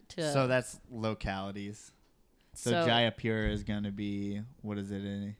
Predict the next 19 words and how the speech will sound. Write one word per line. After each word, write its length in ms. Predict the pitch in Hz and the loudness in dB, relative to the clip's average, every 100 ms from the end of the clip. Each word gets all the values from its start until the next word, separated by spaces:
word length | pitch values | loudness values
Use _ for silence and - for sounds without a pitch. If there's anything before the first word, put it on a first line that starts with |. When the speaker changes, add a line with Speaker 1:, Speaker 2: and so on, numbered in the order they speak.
| _ _ _ _ _ _ _ _ _ | _ _ _ _ _ _ _ _ _
Speaker 2:
an 100 | 107 | -4
island 400 | 101 104 104 104 | -2 0 0 -2
in 100 | 101 | 0
Indonesia. 720 | 101 104 98 101 104 107 101 107 _ _ _ _ | -2 -2 -4 -4 -6 -6 -10 -12 _ _ _ _
Speaker 1:
Okay. 360 | 165 156 143 165 - | -6 -6 -10 -12 -4
Is 160 | 196 180 | 0 0
it 100 | 143 | 2
a 100 | 165 | 0
look 400 | 151 156 160 - | 0 0 0 -2
where, 220 | 165 165 160 | 2 4 4
like 220 | 156 - - - _ _ _ _ - | 0 -4 -20 -20 _ _ _ _ -18
Speaker 2:
So 240 | - 135 117 | -2 0 2
Jayas 500 | 120 123 123 120 120 | 2 4 4 2 -2
will 200 | 123 117 | -4 -2
have, 260 | 113 110 - | 0 0 -2
for 100 | 113 | -4
the 100 | 110 | -2
most 340 | 107 110 - | -4 -4 -4
part, 300 | 110 101 | -6 -6